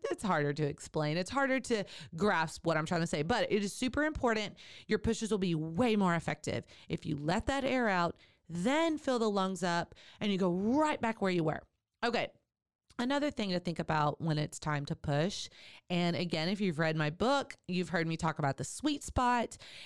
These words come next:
and you're looking for the sweet spot to push.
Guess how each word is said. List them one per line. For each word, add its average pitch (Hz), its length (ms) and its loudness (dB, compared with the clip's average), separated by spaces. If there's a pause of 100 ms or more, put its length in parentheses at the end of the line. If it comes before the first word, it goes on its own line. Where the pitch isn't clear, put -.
(140)
and 185 520 2
you're 233 440 4
looking 208 520 0
for 170 420 4
the 143 160 0
sweet 180 640 -2
spot 143 600 0 (460)
to 175 100 0
push. - 480 -2